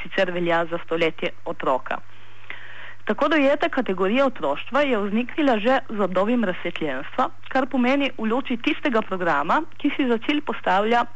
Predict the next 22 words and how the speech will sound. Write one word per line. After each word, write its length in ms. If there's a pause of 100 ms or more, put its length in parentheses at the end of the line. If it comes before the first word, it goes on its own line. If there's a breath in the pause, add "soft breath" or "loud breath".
(380 loud breath)
utemeljitev 640 (120)
avtonomije 760 (240)
subjekta. 500 (1000 loud breath)
Glede 240
na 120
tukajšnjo 480
temo 480
si 100
torej 240
velja 300
zastaviti 600
naslednje 440
vprašanje. 600 (960 loud breath)
Kakšno 320
je 60
razmerje 540
med 200
idejo 320
razsvetljenstva 880 (260)
in 120
kategorijo 580
otroštva 640